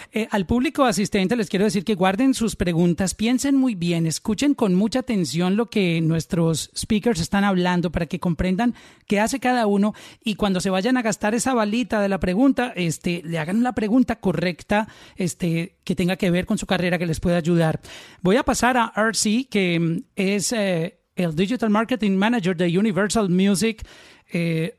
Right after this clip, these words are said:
R C, eh, cuéntanos sobre, sobre tu historia, de dónde tú eres y cómo,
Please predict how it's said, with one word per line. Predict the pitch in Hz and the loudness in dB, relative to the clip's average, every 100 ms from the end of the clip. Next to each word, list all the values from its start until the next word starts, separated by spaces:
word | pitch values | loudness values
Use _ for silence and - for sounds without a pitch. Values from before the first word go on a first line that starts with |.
| - | -4
R | 180 | -2
C, | 190 262 359 196 | 0 -2 -2 -4
eh, | 170 | -4
cuéntanos | 202 196 277 233 | -4 0 0 2
sobre, | 233 208 196 | 0 -2 -2
sobre | 196 190 | -2 -2
tu | 185 | -4
historia, | 165 233 277 240 | -2 -2 0 0
de | |
dónde | 190 214 | 0 -2
tú | 220 254 220 | -2 0 0
eres | 262 233 | -2 -4
y | 190 | -4
cómo, | 196 226 240 214 | 0 2 2 -2